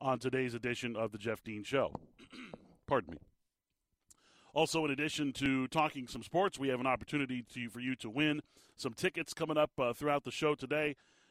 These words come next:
We'll have a pair of tickets to go see F C Tucson, who are, uh, coming off a, a tough road loss at Richmond over the weekend. But, uh, F C Tucson returns home to, uh, to take on some new competition,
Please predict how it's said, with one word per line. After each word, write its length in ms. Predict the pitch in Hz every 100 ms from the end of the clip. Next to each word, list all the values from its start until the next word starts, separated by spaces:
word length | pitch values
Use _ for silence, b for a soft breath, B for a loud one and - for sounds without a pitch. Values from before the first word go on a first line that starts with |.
| b
We'll 180 | 113 120
have 280 | 117 110 -
a 100 | 127
pair 260 | - 143 147
of 180 | 127 120
tickets 260 | 151 131 -
to 80 | 120
go 160 | 131
see 240 | 127 127 120
F 140 | 143
C 260 | - 139 110
Tucson, 580 | - 175 - 160 156 156 - b b b
who 160 | 104 104
are, 180 | 104 95
uh, 140 | 95
coming 280 | - 165 135
off 240 | 135 135
a, 160 | 90 85
a 40 | 92
tough 180 | 160 - 117 110
road 320 | 113 160 143
loss 320 | 143 151 143
at 100 | 95
Richmond 420 | 123 151 135 139 123 b b b
over 160 | 127
the 80 | 117
weekend. 460 | 123 135 143 139 139 _ _ -
But, 160 | 82 -
uh, 60 | 110
F 180 | 135 131
C 140 | 107
Tucson 460 | - 135 - 127 113
returns 420 | 113 135 123 -
home 300 | 135 135 131 b b b b
to, 340 | - 117 117 104
uh, 280 | 101 95 101
to 80 | 110
take 280 | 139 127 127
on 280 | 123 123 123 _ _ _ _ _ _ _ _
some 160 | - 87
new 140 | 123
competition, 760 | 127 143 120 - 135 - 123